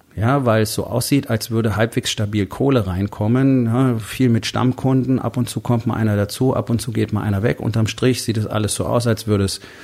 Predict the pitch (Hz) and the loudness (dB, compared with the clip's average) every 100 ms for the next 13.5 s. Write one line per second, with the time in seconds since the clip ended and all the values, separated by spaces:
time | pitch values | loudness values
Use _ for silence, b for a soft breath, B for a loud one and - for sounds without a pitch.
0 | B - 113 147 151 147 113 117 110 87 | B 0 4 4 4 4 4 2 0 0
1 | 101 - - - 107 135 123 120 120 - | -2 -4 -4 0 2 4 2 2 0 0
2 | 117 - 107 107 107 117 110 107 107 101 | -2 0 0 0 0 0 0 2 2 2
3 | 95 - - 117 117 113 110 107 113 - | 0 -4 -2 0 0 2 2 2 2 0
4 | 107 120 113 98 104 107 - - 104 - | -2 0 0 2 2 0 -2 -4 -6 -6
5 | 101 101 - 104 107 - - 107 - 101 | -2 -2 -2 0 0 -4 -6 -6 -4 -4
6 | 101 98 - B B B B B - 104 | -2 -4 -8 B B B B B -2 0
7 | 101 110 107 101 110 117 113 104 113 107 | 2 0 2 4 4 4 2 -2 -2 -2
8 | - 107 104 - 113 98 92 - - 101 | 0 0 0 -2 -2 0 -2 -2 -2 0
9 | 92 107 120 120 107 92 101 101 101 - | 0 2 4 4 2 -2 -2 -2 -2 -4
10 | 107 - 113 113 113 107 - B B B | -4 -4 -2 0 0 -4 -14 B B B
11 | B B B B 104 104 107 87 - - | B B B B 0 2 0 -2 -4 -12
12 | B B B B B B B - - 117 | B B B B B B B -16 -6 -4
13 | - 101 101 127 180 | 0 0 2 2 2